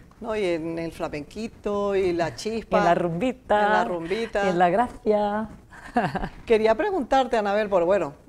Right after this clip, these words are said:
Speaker 1: Anabel y yo somos amigas y la conocí particularmente, estábamos grabando una <laughs> telenovela juntas.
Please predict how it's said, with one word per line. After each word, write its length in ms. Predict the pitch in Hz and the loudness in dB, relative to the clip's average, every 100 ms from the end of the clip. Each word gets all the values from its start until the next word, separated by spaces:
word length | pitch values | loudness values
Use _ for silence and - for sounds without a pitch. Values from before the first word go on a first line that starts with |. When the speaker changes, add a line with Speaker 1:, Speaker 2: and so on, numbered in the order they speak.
| - | -16
Speaker 1:
Anabel 300 | - 170 160 | -8 -2 -2
y 60 | 175 | 0
yo 100 | 202 | -2
somos 300 | 196 196 185 | -4 -6 -6
amigas 540 | 185 165 165 202 202 - | -6 -6 -4 -4 -4 -8
y 80 | 180 | -4
la 120 | 170 | -4
conocí 800 | 170 160 160 - 165 175 208 196 190 | -4 -6 -8 -4 -4 -2 -4 -8 -4
particularmente, 720 | 190 151 170 170 175 196 220 | -6 -4 -2 0 0 -2 -6
estábamos 360 | - 170 196 220 | -2 -2 -2 -2
grabando 540 | 190 165 165 170 196 | 0 0 0 -2 -2
una 180 | 196 202 | -2 -2
<laughs> 40 | 202 | 0
telenovela 960 | 220 220 220 - 240 - 247 - 240 - | 2 4 2 4 2 4 2 2 -4 -4
juntas. 400 | 226 226 240 | -4 -2 -2